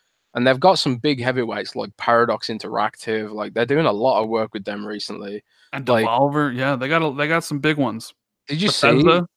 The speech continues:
Speaker 1: Yeah, th-, like, do you remember when a few, a f-, a lot of people have forgotten this already, but a few months ago,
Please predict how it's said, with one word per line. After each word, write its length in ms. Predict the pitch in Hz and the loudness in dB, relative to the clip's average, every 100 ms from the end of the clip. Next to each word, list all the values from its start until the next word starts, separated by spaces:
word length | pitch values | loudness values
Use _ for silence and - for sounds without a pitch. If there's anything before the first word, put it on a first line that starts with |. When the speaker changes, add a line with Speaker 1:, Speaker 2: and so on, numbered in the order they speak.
| _ _ _ - | _ _ _ 0
Speaker 1:
Yeah, 180 | 151 110 - | 0 0 -10
th-, 140 | 107 | -10
like, 240 | 120 147 131 | -2 -2 0
do 80 | 175 | 2
you 100 | 240 | 6
remember 320 | 175 135 151 | 6 4 4
when 480 | 175 165 151 139 - _ | 4 4 4 -2 -8 _
a 80 | 120 | -12
few, 300 | - 202 180 | -2 0 0
a 100 | 135 | -4
f-, 200 | 139 - | -10 -2
a 80 | 170 | 4
lot 100 | 220 | 6
of 80 | 220 | 6
people 200 | 180 139 | 0 0
have 80 | |
forgotten 360 | 123 123 180 107 | -6 -2 -2 -4
this 160 | 113 107 | -10 -4
already, 280 | 120 123 | -2 -2
but 160 | 101 85 | -6 -10
a 40 | |
few 200 | 120 180 | -4 -2
months 280 | 196 131 135 | 0 0 -2
ago, 260 | 143 160 | 0 0